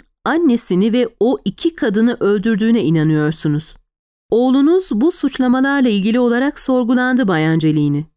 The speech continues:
O bir şüpheli. Prosedürle ilgili sorularınız varsa oğlunuzun avukatıyla konuşmalısınız." "Onlarla konuştum." İçkisinden bir yudum daha aldı.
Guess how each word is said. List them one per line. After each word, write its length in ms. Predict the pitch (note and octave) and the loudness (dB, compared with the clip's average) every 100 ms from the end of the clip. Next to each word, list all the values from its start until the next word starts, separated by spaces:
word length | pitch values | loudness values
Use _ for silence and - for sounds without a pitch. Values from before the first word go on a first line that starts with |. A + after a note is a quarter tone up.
| _ _ _ - | _ _ _ -4
O 160 | A3+ | 0
bir 120 | G#3 | 0
şüpheli. 520 | A3 F#3+ - E3 D#3 D3+ _ _ _ _ | -2 -4 -2 0 0 -4 _ _ _ _
Prosedürle 680 | - C#4 - D4+ D4+ D#4 A3 | -4 -2 0 0 2 2 0
ilgili 320 | G3 E3+ F3+ | -2 -2 -2
sorularınız 680 | - G3+ G#3+ G3 G3 F#3 F3 | -2 -2 0 2 0 0 -2
varsa 540 | F3+ C#4 - A#3+ B3 - _ _ - | -2 -4 -4 -4 -4 -6 _ _ -2
oğlunuzun 640 | A3 B3+ C4+ C4+ B3 E4+ - | 0 2 2 2 2 0 0
avukatıyla 640 | A#3 B3 C4+ C4+ A#3 D#3 | -2 -2 -2 0 0 0
konuşmalısınız." 920 | E3+ D#3+ - D#3+ D#3 D#3+ D3+ D#3 - _ _ _ _ _ _ _ _ _ | -2 -4 -2 -2 -2 -2 -4 -6 -8 _ _ _ _ _ _ _ _ _
"Onlarla 540 | G#3+ B3+ C#4+ E4+ E4 E4 | -2 2 2 2 0 0
konuştum." 580 | A#3+ F#3 - - D3 - _ _ _ _ _ _ _ _ | 0 0 -2 -4 -4 -6 _ _ _ _ _ _ _ _
İçkisinden 840 | A#3 - F3 - B3+ B3 C4+ B3 | -8 -4 -4 0 0 0 0 0
bir 160 | G3 D#4+ | 2 2
yudum 340 | C#4 A3+ A#3 | 2 2 0
daha 200 | G#3 G3 | 0 0
aldı. 460 | D#3 D3 C#3 C#3+ C#3 | -2 -2 -4 -8 -10